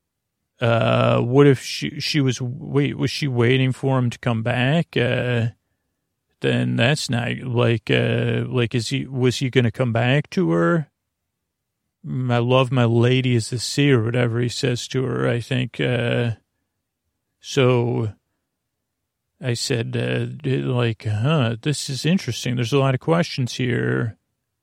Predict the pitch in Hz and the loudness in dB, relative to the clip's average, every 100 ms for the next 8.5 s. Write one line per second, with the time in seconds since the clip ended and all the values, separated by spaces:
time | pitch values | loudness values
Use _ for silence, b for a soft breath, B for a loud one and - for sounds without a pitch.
0 | - 135 131 131 127 123 123 120 123 120 | -4 0 2 2 2 2 2 2 2 2
1 | 123 147 - 127 123 139 - 143 139 123 | 4 2 0 -2 0 0 2 2 4 4
2 | 120 113 - 117 - _ - 135 - - | 2 0 0 -4 -6 _ 0 0 0 0
3 | 147 135 110 - 139 127 123 120 135 123 | 4 4 4 -2 -4 -4 -4 -6 -6 -2
4 | 117 117 - 131 120 117 113 - _ _ | -2 -2 -2 -2 0 -2 -4 -6 _ _
5 | - 123 123 117 123 135 139 123 117 - | -12 -2 2 2 0 -4 -2 0 0 -2
6 | 123 - 131 110 123 117 123 123 127 123 | -4 0 0 0 -2 -2 0 2 2 2
7 | 117 117 120 117 120 123 117 107 - 135 | 2 0 -2 -4 -2 0 0 -2 0 4
8 | 139 110 113 123 | 4 2 0 -6